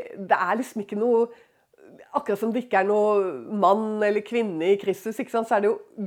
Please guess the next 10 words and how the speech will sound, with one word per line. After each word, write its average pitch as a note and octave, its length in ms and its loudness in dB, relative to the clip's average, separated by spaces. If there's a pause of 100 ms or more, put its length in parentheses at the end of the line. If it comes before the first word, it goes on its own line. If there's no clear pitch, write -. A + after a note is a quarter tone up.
generasjoner G#3+ 640 -2
er - 180 0
også - 280 -6
egentlig G3 380 -4
veldig G3 220 -4
sånn G3 260 -4
uinteressant, G#3 840 -4
faktisk. F#4 480 -2 (1080)
<clears throat> D4 460 4
Og C4 60 2